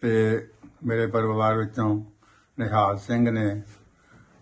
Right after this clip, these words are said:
ਪੰਜ ਸੌ ਵਿੱਚੋਂ ਪੰਜ ਸੌ ਅੰਕ ਪ੍ਰਾਪਤ ਕਰਕੇ ਸਾਡੇ ਪਰਿਵਾਰ ਦਾ ਮਾਣ ਵਧਾਇਆ, ਸਕੂਲ ਦਾ ਮਾਣ ਵਧਾਇਆ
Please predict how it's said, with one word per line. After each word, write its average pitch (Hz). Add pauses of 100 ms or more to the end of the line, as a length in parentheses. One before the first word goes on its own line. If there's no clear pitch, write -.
(540)
ਪੰਜ 113
ਸੌ 117
ਵਿੱਚੋਂ 113
ਪੰਜ 107
ਸੌ 107
ਅੰਕ 107
ਪ੍ਰਾਪਤ 101
ਕਰਕੇ 98 (1800)
ਸਾਡੇ 107
ਪਰਿਵਾਰ 107
ਦਾ 110
ਮਾਣ 113
ਵਧਾਇਆ, 113
ਸਕੂਲ 101
ਦਾ 107
ਮਾਣ 110
ਵਧਾਇਆ 107